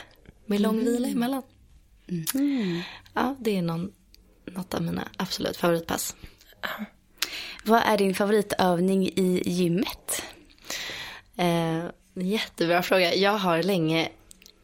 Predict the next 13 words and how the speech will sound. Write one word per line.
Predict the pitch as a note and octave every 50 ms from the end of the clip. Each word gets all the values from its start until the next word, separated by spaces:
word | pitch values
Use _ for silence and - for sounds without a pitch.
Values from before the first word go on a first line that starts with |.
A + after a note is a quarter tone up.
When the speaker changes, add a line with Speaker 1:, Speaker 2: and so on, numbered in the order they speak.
| - _ _ _ _
Speaker 1:
inte | - C#4+ G3 D#3 D3+ - - G3
tyckt | F#3 - - - -
om | F#3 F#3+ F3+ D#3+ D3 D3
att | - - - -
vara | F3 E3+ D#3+ E3
i | F3+ F3+
gymmet, | D#3 D3+ D3 D3+ E3 F3+ - F#3+ - - - -
eh, | - F3+ E3+ E3+ E3+ E3 E3+ - - -
men | - F#3+ F#3+ G3+ G3+ G3
har | F#3 G3+ G3
lite | G3 G3 F3 E3 - - - D#3+
hittat | E3 F#3+ F3+ - - E3 E3+ D#3+
glädjen | - E3 D#3 D3 - - D3 D3+ D#3